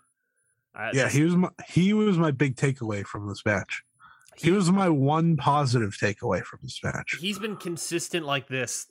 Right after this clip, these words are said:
Speaker 1: his entire time in, uh, Impact, and I think this rejuvenation of W Morrissey has been a great thing for him. I,
Speaker 2: He
Speaker 1: it, it
Speaker 2: convinced me that I wanted him to win.
Speaker 1: Yeah, yeah, yeah. I, I, w-, I'm,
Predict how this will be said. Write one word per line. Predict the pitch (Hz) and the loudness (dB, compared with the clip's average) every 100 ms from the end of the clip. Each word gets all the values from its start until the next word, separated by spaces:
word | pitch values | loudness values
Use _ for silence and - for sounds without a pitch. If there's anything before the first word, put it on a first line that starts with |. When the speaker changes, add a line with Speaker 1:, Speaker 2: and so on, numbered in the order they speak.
| 131 | -10
Speaker 1:
his | 135 123 | -8 -8
entire | 117 131 127 | -2 0 0
time | 113 117 107 101 98 _ | -2 -6 -6 -8 -14 _
in, | 110 104 98 95 _ - | -12 -10 -12 -18 _ -12
uh, | 98 98 | -12 -10
Impact, | 110 104 107 95 - | -12 -12 -10 -12 -12
and | 101 | -12
I | 98 | -12
think | 117 113 _ _ _ - | -12 -14 _ _ _ -10
this | 127 - - - _ _ _ 143 143 - _ _ _ _ | -8 -8 -14 -20 _ _ _ -20 -20 -20 _ _ _ _
rejuvenation | 139 113 151 165 156 139 139 - 107 98 | -10 -6 -4 -2 -2 -2 -4 -6 -10 -10
of | 107 104 | -10 -6
W | 117 110 | -6 -6
Morrissey | 104 107 - 98 | -10 -10 -12 -14
has | 92 | -14
been | 95 95 | -16 -16
a | |
great | 92 104 107 - _ _ | -14 -12 -12 -14 _ _
thing | 117 104 | -14 -14
for | 101 | -14
him. | 95 85 87 _ _ _ _ _ _ | -16 -20 -20 _ _ _ _ _ _
I, | 147 | 2
Speaker 2:
He | 202 | 2
Speaker 1:
it, | |
it | 226 | 4
Speaker 2:
convinced | 220 147 165 - | 4 4 2 2
me | 180 160 | 2 4
that | 123 | 2
I | 117 | 0
wanted | 117 127 131 | 2 2 2
him | 120 | 0
to | 95 | -2
win. | 110 127 - _ _ _ _ - | -4 -6 -8 _ _ _ _ -6
Speaker 1:
Yeah, | 165 208 104 - _ _ _ | -2 0 -2 -12 _ _ _
yeah, | 135 196 | -2 0
yeah. | 143 98 90 _ _ _ | 0 -4 -10 _ _ _
I, | 135 180 | -2 0
I, | 143 | 2
w-, | 190 214 | 0 2
I'm, | 165 254 | 0 0